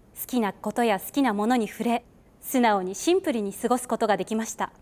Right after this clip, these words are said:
この機会は私の世界を大きく広げてくれたと思います。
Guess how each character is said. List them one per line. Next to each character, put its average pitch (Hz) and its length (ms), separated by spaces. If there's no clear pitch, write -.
こ 233 120
の 226 100
機 - 140
会 196 240
は - 200
私 247 340
の 254 100
世 285 140
界 202 260
を 190 80
大 302 180
き - 100
く 247 100
広 226 240
げ 247 80
て 247 100
く 247 100
れ 240 100
た 254 120
と 208 100
思 202 180
い 214 60
ま 226 120
す。 - 220